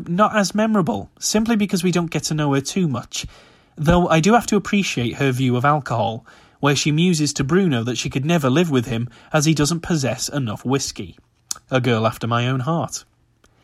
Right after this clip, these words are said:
This latter bit, though, leads into some of the more odd aspects of the film, which has the tinniest ear for dialogue that I've heard in a long time. I suspect that some of it may be due to being lost in translation,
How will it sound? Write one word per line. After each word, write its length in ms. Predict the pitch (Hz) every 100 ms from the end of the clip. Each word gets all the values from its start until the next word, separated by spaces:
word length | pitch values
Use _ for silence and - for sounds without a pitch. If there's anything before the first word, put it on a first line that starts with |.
| _ _ -
This 200 | - -
latter 460 | 160 240 302 - 113
bit, 320 | 113 117 -
though, 320 | 226 233 190 - _
leads 280 | 185 247 226
into 180 | 214 -
some 180 | 214
of 60 | 208
the 80 | 196
more 300 | 190 190 -
odd 220 | 165 160
aspects 480 | 120 - - 104 -
of 80 | 117
the 80 | 117
film, 340 | 123 107 107 - - - _
which 360 | 147 147 - - -
has 240 | - 160
the 100 | -
tinniest 720 | - - - 240 208 135 - -
ear 180 | 170 123
for 140 | 123
dialogue 480 | 127 143 131 110 110
that 100 | 131
I've 160 | 147
heard 220 | - 117 120
in 80 |
a 80 | 117
long 320 | 120 156 180
time. 420 | 160 117 113 117 - _ _ _ _ _
I 100 | 170
suspect 400 | 175 226 - 247
that 100 | 226
some 200 | - 208
of 120 | 202
it 100 | 202
may 240 | 147 160 180
be 140 | 180
due 180 | 165 180
to 120 | 165
being 180 | 165 165
lost 300 | 160 160 -
in 100 | 156
translation, 800 | 151 160 156 143 156 - 185 185